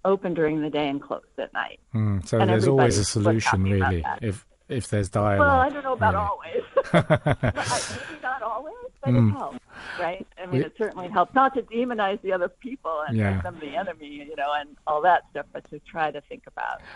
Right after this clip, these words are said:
Speaker 2: Well, I
Speaker 1: you know,
Speaker 2: suppose it's,
Speaker 1: where
Speaker 2: it's,
Speaker 1: in the
Speaker 2: it's
Speaker 1: world
Speaker 2: where we are in society now. Um, you know, it's always
Speaker 1: Yeah.
Speaker 2: a bit confrontational. But Jill, finally, I mean, what message or advice would you give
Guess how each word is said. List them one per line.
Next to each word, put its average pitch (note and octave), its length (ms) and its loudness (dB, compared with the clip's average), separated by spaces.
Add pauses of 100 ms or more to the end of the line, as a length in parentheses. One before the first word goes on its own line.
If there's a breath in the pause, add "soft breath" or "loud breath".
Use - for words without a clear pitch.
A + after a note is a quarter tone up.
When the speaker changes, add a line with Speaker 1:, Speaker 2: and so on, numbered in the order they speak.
(200 loud breath)
Speaker 2:
Well, G3 120 8
I G3+ 40 8
Speaker 1:
you - 20 8
know, E3+ 40 4
Speaker 2:
suppose F#3 320 6
it's, F#3 200 4
Speaker 1:
where D3 80 8
Speaker 2:
it's, - 240 4
Speaker 1:
in E3 60 0
the B2+ 140 4
Speaker 2:
it's - 220 -2
Speaker 1:
world A#2 120 0
Speaker 2:
where B2+ 220 8
we A#2 200 6
are A2 340 6
in G#2 160 2
society A2 720 4
now. E2+ 520 2
Um, F#2+ 720 4
you B2 180 4
know, G#2 80 4
it's G#2+ 200 2
always A2 380 6
Speaker 1:
Yeah. C3+ 340 -2
Speaker 2:
a - 20 0
bit B2 240 2
confrontational. G#2 1000 2 (440 loud breath)
But D3 120 4
Jill, G3 220 4 (220 loud breath)
finally, E3+ 540 4
I C3+ 80 4
mean, C3+ 300 4 (300)
what E3+ 380 2
message D3+ 640 4 (120)
or A#2 260 6
advice G#2 520 4
would A2 340 2
you A#2+ 220 6
give A2+ 400 4